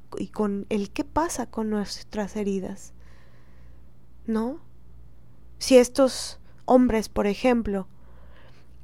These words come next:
en vez de alardear que sus nuevas masculinidades y ponerse micrófonos y reflectores de sus nuevas masculinidades, si estos señores verdaderamente se comprometieran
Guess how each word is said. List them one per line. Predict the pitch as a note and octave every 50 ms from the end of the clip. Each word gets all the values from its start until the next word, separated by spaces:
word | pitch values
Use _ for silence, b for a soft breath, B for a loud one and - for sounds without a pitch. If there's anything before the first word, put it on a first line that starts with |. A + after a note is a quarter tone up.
| - - - - - - - - - - - -
en | - A#3+ A3+ A3+
vez | C4 C#4 C4+ -
de | D4
alardear | C#4 B3+ A#3+ A#3 G#3+ G3+ G3+ G3 F#3+ G#3+ A3+ A#3 A#3+ A#3+ B3 -
que | - G#3+
sus | G3+ - - G3 -
nuevas | G#3+ A3 A3 A3+ A3+ A#3 A3 G#3+
masculinidades | G#3 G3 - - - G#3 F#3+ F#3 G3+ G3 G3 G3 F#3 G#3 G#3 A3 A3+ A3+ G#3 G#3 G3+ F#3+ - -
y | - G3
ponerse | - - F#3+ G3 G3 G3+ G3+ G3+ - A#3 A3+
micrófonos | G#3+ G3+ G3+ - G#3 G#3 G#3+ G#3+ - A#3 G#3+ G#3 F#3+ F#3+
y | G#3+
reflectores | F#3+ G3 F#3+ - - G3 - - - G#3+ G#3+ A3 G3+ F#3
de | F#3+
sus | E3+ - F#3 G3+
nuevas | G#3+ A3 A3 A3 A3+ A#3 G#3+
masculinidades, | G#3+ G3+ F#3+ - - - G3+ F#3+ F#3+ F#3+ F#3+ F#3+ F#3 G3 G#3 G#3+ A3 G#3+ G3+ G3 - B B B B B B B B B B B
si | - - B3+
estos | B3+ B3+ - - C#4 C4 - - - - - - - - -
señores | - - G#3+ G#3 G#3+ A3+ A#3 A#3+ B3 A#3 A3 G#3+ - - - - b b b b b b b b b - - - - -
verdaderamente | G3+ G3+ A3 G#3 G3 G#3+ G#3+ A3 A#3 A#3+ B3+ B3+ B3 B3 A#3+ B3 - B3+ A#3+
se | - A3+ -
comprometieran | - G3+ G3+ F#3 - G3+ G3 G3+ G3 G3 G3 - A3 A#3 A#3 A#3+ A3+ G#3 G3+ G#3 G3